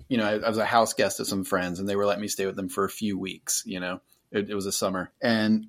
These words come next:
I'm eating breakfast in a diner and, um, Patty from Dillinger Four walks in and he's like, "Hey, you wanna go to Milwaukee right now?" And I'm like, "Okay." So I just jumped in the van, like, directly from breakfast. My bike was still locked up outside. Like, you know, I didn't have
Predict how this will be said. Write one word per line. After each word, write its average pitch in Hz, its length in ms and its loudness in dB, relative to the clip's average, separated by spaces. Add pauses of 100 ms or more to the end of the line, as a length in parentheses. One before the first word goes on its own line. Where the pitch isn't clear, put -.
I'm 113 140 4
eating 123 300 6
breakfast 117 440 4
in 117 80 4
a 107 80 2
diner 101 500 0
and, 95 440 -2
um, - 320 -8 (320)
Patty 131 280 2
from 110 200 -4
Dillinger 110 300 0
Four 113 260 0
walks 101 260 0
in 104 160 -6
and 98 80 -6
he's 92 160 -8
like, 95 100 -4
"Hey, 151 400 0
you 123 140 0
wanna 127 180 2
go 135 140 6
to 135 80 6
Milwaukee 139 440 6
right 135 240 6
now?" 147 520 4
And 107 100 -4
I'm 107 80 -2
like, 107 160 -4 (240)
"Okay." 202 540 2 (580)
So 151 180 6
I 131 60 12
just 127 220 6
jumped 160 240 8
in 165 80 4
the 156 80 4
van, 131 340 4
like, 123 320 0
directly 170 400 8
from 156 180 2
breakfast. 123 380 4
My 107 120 0
bike 123 300 2
was 120 140 -2
still 117 260 2
locked 107 280 0
up 107 160 -4
outside. 107 640 2
Like, 92 200 -8
you 98 60 -8
know, 95 80 -6
I 95 80 -6
didn't 110 200 -2
have 104 260 -4